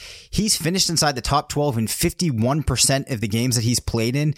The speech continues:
and has been top twenty-four in eighty percent. Uh, I don't have a number off the top, or a player off the top of my head to compare those numbers to, but I can tell you that those are very, very competitive.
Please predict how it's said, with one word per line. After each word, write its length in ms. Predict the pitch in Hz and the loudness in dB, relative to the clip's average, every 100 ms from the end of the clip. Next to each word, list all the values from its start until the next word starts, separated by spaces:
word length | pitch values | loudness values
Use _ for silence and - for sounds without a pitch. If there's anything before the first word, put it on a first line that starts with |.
| - - - | -4 -12 -4
and 60 | |
has 100 | 131 | -2
been 100 | 127 | -2
top 220 | 131 151 - | 0 -2 0
twenty-four 460 | 165 151 160 143 | -4 -2 0 -2
in 100 | 117 - | -2 0
eighty 240 | 131 123 | 2 4
percent. 560 | 104 101 - 113 87 - | 4 4 2 2 -2 -4
Uh, 300 | 127 117 110 - - - - - | 0 2 2 0 -10 -18 -10 2
I 100 | 143 | 2
don't 180 | 170 151 | 2 2
have 200 | 160 151 | 2 2
a 20 | |
number 220 | 156 147 | 2 2
off 100 | 135 | 0
the 60 | 131 | 0
top, 180 | 139 | 2
or 100 | 135 | 2
a 60 | 120 | 2
player 220 | - 143 | 2 2
off 80 | 131 | 2
the 80 | 131 | 2
top 180 | 139 131 | 0 0
of 60 | |
my 80 | 135 | 0
head 180 | 117 135 | 0 0
to 80 | 123 | 0
compare 380 | 113 - 131 | -2 2 2
those 180 | 143 147 | 2 0
numbers 280 | 147 147 143 | 0 0 0
to, 100 | 151 | 2
but 100 | 135 | 0
I 60 | 113 | 0
can 100 | 120 | -2
tell 240 | - 131 | 0 0
you 140 | 131 | 2
that 180 | 113 104 | 0 0
those 240 | 127 127 120 | 0 2 2
are 100 | 107 | 0
very, 540 | 98 131 127 139 131 - - - | -2 -2 0 -2 -4 -6 -18 -4
very 440 | 107 147 151 143 | 0 2 2 0
competitive. 840 | - 123 107 135 127 139 160 156 | -2 -2 0 0 0 2 0 0